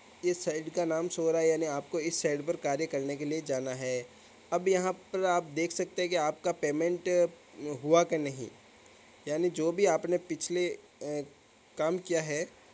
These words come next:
तो उसका पेमेंट हुआ कि नहीं। तो यहाँ पर आप देख note कर लीजिए, एक सात दो हज़ार इक्कीस का बारह दिन का ये, अ, कार्य किया था और इसका ये payment, यहाँ पर ये सारा payment show हो रहा है।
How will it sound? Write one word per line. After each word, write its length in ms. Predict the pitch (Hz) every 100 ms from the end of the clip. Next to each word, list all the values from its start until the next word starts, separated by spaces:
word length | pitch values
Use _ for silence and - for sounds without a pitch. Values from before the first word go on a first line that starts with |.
| - -
तो 100 | 160
उसका 200 | 156 180
पेमेंट 340 | 165 151 165 170
हुआ 180 | 151
कि 120 | 151 156
नहीं। 220 | 139 120 - - - - - -
तो 80 | 175
यहाँ 280 | 170 160 170
पर 160 | 190
आप 140 | 185 170 143
देख 180 | 170 170 - 156
note 320 | 147 175 190
कर 140 | 180
लीजिए, 380 | 170 165 180 180 -
एक 220 | 165 180
सात 460 | - 175 147 156 - - -
दो 120 | 147 160
हज़ार 220 | 170 147
इक्कीस 360 | 139 170 160
का 200 | - 160 147
बारह 280 | 135 147 165
दिन 220 | 156 156
का 140 | 156
ये, 160 | 151 156
अ, 760 | 151 - - 110 131 131 131 123 - - - - - - -
कार्य 260 | 143 151
किया 240 | 151 135 147
था 320 | 151 131 143 - - - - - -
और 200 | 143 160
इसका 300 | 165 151 -
ये 180 | 170 175 175 -
payment, 480 | 143 151 165 175 180 175 160 - - - - -
यहाँ 340 | 139 151 156 196
पर 180 | 196 196
ये 120 | 196
सारा 320 | 185 185 190
payment 500 | 190 165 160 175 190
show 240 | - 165 156
हो 200 | 135 131
रहा 120 |
है। 100 | 120